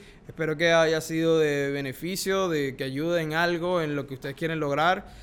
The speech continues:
Eh, y estoy súper abierto a escuchar feedback, a que hablemos un rato, a que tengamos una sesión de Q and A y que podamos, no sé, intercambiar ideas. Y si alguien tiene una pregunta, siéntese libre de,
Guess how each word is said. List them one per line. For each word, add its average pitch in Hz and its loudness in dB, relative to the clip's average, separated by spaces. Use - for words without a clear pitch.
Eh, 147 2
y 147 0
estoy 151 -4
súper 196 2
abierto 190 4
a - -2
escuchar 165 -2
feedback, 175 4
a 151 4
que 143 2
hablemos 156 4
un 175 6
rato, 170 12
a 170 8
que 151 4
tengamos 131 -2
una 165 -2
sesión 160 -2
de 160 0
Q 160 2
and 156 0
A 160 0
y 139 -2
que 139 4
podamos, 135 4
no 127 -6
sé, 190 0
intercambiar 143 0
ideas. 170 4
Y 127 -10
si 131 -10
alguien 139 -6
tiene 170 0
una 156 0
pregunta, 156 0
siéntese 151 -4
libre 160 2
de, 147 0